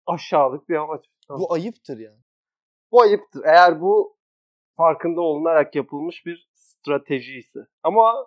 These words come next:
Speaker 1: her zaman böyle olmak zorunda mı? Yüzde yüz emin değilim. Yani genelde bu tartışmayı yapanlardaki ön kabul her zaman bunun bir kasıtlı bir teknik olduğu. Ama bazı insan var, onlar da aşık yaratılış.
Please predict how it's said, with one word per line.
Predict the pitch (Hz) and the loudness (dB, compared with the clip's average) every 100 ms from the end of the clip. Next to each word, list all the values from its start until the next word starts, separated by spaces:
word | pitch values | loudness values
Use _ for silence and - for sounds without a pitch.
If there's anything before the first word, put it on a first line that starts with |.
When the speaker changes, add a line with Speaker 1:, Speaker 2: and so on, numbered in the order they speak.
| _ | _
Speaker 1:
her | 170 175 | 4 4
zaman | 165 190 196 | 4 -2 -2
böyle | 175 175 175 | -4 -4 -4
olmak | 175 190 | 0 -2
zorunda | - 165 180 190 | 0 -2 -2 -4
mı? | 175 202 | -4 -6
Yüzde | 165 156 | -8 -6
yüz | 175 160 | -4 -4
emin | 156 196 | -4 -4
değilim. | 185 123 123 | -6 -6 0
Yani | 147 | 0
genelde | 151 170 180 185 | 2 2 2 0
bu | 185 | -2
tartışmayı | 190 170 - 185 190 | 4 4 2 -10 -6
yapanlardaki | 170 165 170 165 165 170 156 180 170 - 202 190 _ _ _ _ _ - | -4 0 0 0 -2 -6 -8 -16 -16 -16 -12 -12 _ _ _ _ _ -2
ön | 180 196 | 0 2
kabul | 175 160 285 - | -2 0 -6 -4
her | - 208 | 6 6
zaman | 170 185 220 196 | 6 2 0 -2
bunun | 196 196 | -10 -10
bir | 196 190 _ | -12 -12 _
kasıtlı | 156 151 _ 202 175 | -6 -6 _ -2 0
bir | 143 - - | -2 -4 -8
teknik | 135 - 139 131 | -10 -8 -14 -12
olduğu. | 117 110 135 208 370 _ _ _ _ - | -12 -10 -8 -8 -8 _ _ _ _ -6
Ama | 151 160 160 _ | 2 2 2 _
bazı | 160 170 170 160 | 2 2 2 -8
insan | 151 - 185 175 | -10 -4 -4 -4
var, | 208 | -10
onlar | 196 190 190 | -8 -8 -6
da | 180 175 | -4 2
aşık | 165 165 233 - - | 2 2 -10 -14 -6
yaratılış. | 151 131 120 117 110 - | -4 -4 -6 -16 -20 -20